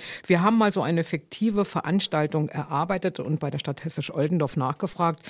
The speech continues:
wie wir jetzt vorgehen müssen. Wir rechnen so mit zweihundert Besuchern und in Hessisch-Oldendorf in der Innenstadt. Und meine Kollegin Jule Stolpe hat herausgefunden, so schwer scheint es, äh, gar nicht zu sein,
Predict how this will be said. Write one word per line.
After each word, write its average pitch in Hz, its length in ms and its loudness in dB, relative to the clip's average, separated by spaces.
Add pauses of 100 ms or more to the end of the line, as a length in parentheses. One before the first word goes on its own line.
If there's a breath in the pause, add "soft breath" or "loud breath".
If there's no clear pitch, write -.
(240 loud breath)
wie 175 160 4
wir 180 80 6
jetzt 160 180 0
vorgehen 147 460 2
müssen. 113 340 -10 (400 loud breath)
Wir 165 140 2
rechnen 208 300 6
so 190 100 4
mit 170 160 4
zweihundert 170 640 2
Besuchern 247 840 2
und 190 540 4
in 170 140 2
Hessisch-Oldendorf 165 580 0
in 139 80 0
der 143 100 0
Innenstadt. 180 540 2 (460 loud breath)
Und 170 180 4
meine 151 220 2
Kollegin 151 400 0
Jule 139 260 0
Stolpe 147 480 -2
hat 143 140 -4 (160)
herausgefunden, 139 640 -2 (240 soft breath)
so 147 120 4
schwer 156 400 0
scheint 160 380 -2
es, 156 200 -6 (140)
äh, 143 200 -2 (100)
gar 143 240 0
nicht 190 300 0
zu 160 100 -4
sein, 131 320 -4